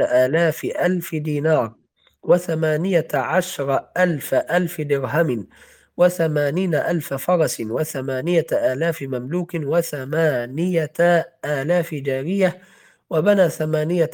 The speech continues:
قصور". وقيل بلغ مماليكه ثمانية عشر ألفا، وكان ذا سطوة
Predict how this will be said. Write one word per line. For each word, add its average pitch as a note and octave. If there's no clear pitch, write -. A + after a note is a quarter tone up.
قصور". B2+
وقيل E3
بلغ E3
مماليكه C#3
ثمانية C3+
عشر B2+
ألفا، E3+
وكان E3
ذا D#3
سطوة D3+